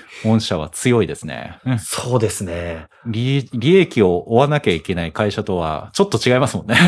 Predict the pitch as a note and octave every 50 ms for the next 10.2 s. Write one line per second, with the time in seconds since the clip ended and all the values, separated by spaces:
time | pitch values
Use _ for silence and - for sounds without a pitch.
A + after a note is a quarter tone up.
0 | F#3+ G3 - F#3 E3 D3 B2 - A#2 G#2+ A2+ - F#3+ G#3+ F3 C3+ B2 A#2+ D#3+ A3+
1 | C4 A#3+ - E3+ C#3+ B2 A2+ A#2 B2 B2+ C3 - D#3 A#2 A2+ A#2+ - A3 A3+ G#3
2 | C3 C3+ A2 F#2 C#3 D3 D#3 D#3 D3 - - G2+ F#2+ A2+ B2 A#2+ - C#3+ - -
3 | - A2 G2+ F2+ E2+ - G#2 G2+ E2+ D2+ - - - A3+ B3+ - - C4 A#3+ B3
4 | A3+ - - C3 B2+ - G#2+ G2+ G2+ - - A#2 G2+ A2 - - F2+ - A#2 B2+
5 | - A3+ D3 - - - D#3+ G#3 A#3+ B3+ C4+ C#4 C4 B3+ - - A2+ A2+ A2 G#2+
6 | F#2 F#2+ - - - D#2+ - D#2 D#2+ D#2 D2+ F2 F2 F2 F2 F2+ F2+ F#2+ G2+ G2
7 | F#2+ - G#2 G2+ F#2+ G#2+ G2+ F#2+ F#2 F2+ F#2 F#2+ F#2 F2+ A#2 B2+ C#3 D#3+ E3 D#3
8 | E3 E3 - - E3 D#3+ - - C#3 B2+ A2+ A#2+ A#2 - C#3+ C3+ C3+ C3+ - A2
9 | A2 C3 C3+ A2+ F#2 A#2 A2+ - B2 G#2+ - - F#2 F2 - G2+ G2+ G2+ - -
10 | G#2+ G2 - -